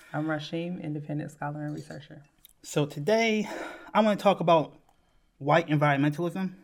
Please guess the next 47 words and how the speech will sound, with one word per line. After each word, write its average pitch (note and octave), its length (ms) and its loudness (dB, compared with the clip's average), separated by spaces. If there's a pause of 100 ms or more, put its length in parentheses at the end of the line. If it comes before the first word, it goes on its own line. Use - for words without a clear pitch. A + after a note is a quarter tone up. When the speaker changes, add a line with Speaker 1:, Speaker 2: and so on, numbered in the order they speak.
(420)
Speaker 2:
and C#3+ 100 0
environmental C3 440 -2
racism. A#2 460 -14 (880)
So C3+ 720 2 (840)
this G3 140 2
is G#3 60 -8
an F3+ 60 0
interesting E3+ 420 2
topic D3 300 0
for C3+ 100 -10
me C#3 260 4
because B2+ 340 -8
I B2+ 100 -4
grew C#3 260 0
up C#3 200 0 (100)
wanting C#3 160 0
to C3+ 60 -2
be, C3+ 100 -2
like, C3 260 -4
the C3 80 -10
black B2 240 -4
crocodile C3+ 400 -2
hunter. D3 280 0 (600)
Speaker 1:
What? F3+ 540 2
Speaker 2:
And C3 400 -2
Speaker 1:
I C#3+ 60 4
could A2+ 180 -2
picture C#3+ 340 -6
it. - 160 -12 (240)
Speaker 2:
I B2+ 300 2
had D3+ 300 2
a B2 100 -4
huge F3 360 0
interest C3+ 360 -4
in B2+ 100 -6
environmentalism B2+ 680 -6
and A2+ 160 -12
animals, B2 540 -10
but A2+ 260 -10
from C3+ 180 -4
an - 80 -8
early C#3 340 0
age, E3 360 2
I C#3+ 60 0
kinda C#3 240 -2
realized C3 600 -4
that A#2+ 220 -8